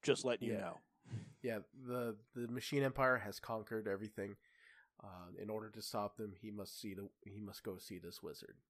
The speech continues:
Speaker 2: That's, that's exactly right. He's kinda sent on this quest. And, uh, yeah. Is this
Speaker 1: Yeah.
Speaker 2: the first episode we, we've done, uh, since the, uh, the passing of Mister Axelrod?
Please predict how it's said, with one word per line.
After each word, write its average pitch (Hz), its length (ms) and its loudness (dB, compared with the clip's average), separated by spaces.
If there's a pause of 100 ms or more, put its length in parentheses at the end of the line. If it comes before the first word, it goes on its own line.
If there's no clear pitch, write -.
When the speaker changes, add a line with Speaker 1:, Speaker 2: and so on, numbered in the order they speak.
(100)
Speaker 2:
That's, - 320 -14 (120)
that's 71 200 -12
exactly 76 420 -8
right. 69 220 -8
He's - 120 -14
kinda 87 200 -8
sent 92 320 -8
on 85 160 -6
this - 180 -10
quest. - 580 -8 (680)
And, 117 240 2
uh, 117 240 4
yeah. 208 280 0 (320)
Is 160 100 0
this 330 120 8
Speaker 1:
Yeah. 190 80 8
Speaker 2:
the 233 60 6
first 196 280 4
episode 175 500 4
we, 156 340 -2
we've 131 300 0
done, 131 460 4 (120)
uh, 131 200 0
since - 480 -4
the, 135 380 2
uh, 135 220 4 (920)
the 120 80 -2
passing 135 540 4
of 123 160 -2
Mister 131 280 0
Axelrod? 131 580 2